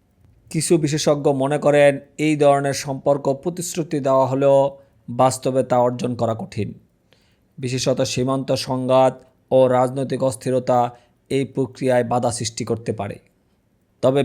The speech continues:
বিক্রম মিশ্রির বক্তব্য আশার আলো জ্বালাচ্ছে, কারণ তিনি সরাসরি জনগণের কল্যাণে কাজ করার কথা বলেছেন।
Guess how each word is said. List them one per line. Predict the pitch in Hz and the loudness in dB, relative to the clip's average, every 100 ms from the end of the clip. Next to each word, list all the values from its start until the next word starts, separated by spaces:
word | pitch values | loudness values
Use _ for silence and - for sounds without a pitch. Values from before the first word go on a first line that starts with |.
| 139 | 0
বিক্রম | 151 - 156 156 | 0 2 2 2
মিশ্রির | 151 - 151 135 | -4 -4 -4 0
বক্তব্য | 143 - 147 143 139 131 139 | -2 0 -4 2 4 4 2
আশার | - 139 131 | 0 0 2
আলো | 131 127 123 | 0 0 0
জ্বালাচ্ছে, | 113 110 - - - _ _ _ _ _ _ | -2 -2 -8 -12 -14 _ _ _ _ _ _
কারণ | 127 131 131 110 | 2 4 2 0
তিনি | 147 143 143 131 - _ _ _ | 0 0 0 -4 -10 _ _ _
সরাসরি | - - 143 135 135 127 123 | -6 2 4 4 0 0 0
জনগণের | 131 143 131 127 120 | -2 0 0 -2 -2
কল্যাণে | 127 123 123 123 120 | 0 2 0 -2 -2
কাজ | 120 120 - | -2 -2 -4
করার | 120 117 113 113 _ - | 0 2 0 -6 _ -8
কথা | 120 113 107 | -4 -2 -4
বলেছেন। | 101 - 95 | -6 -10 -14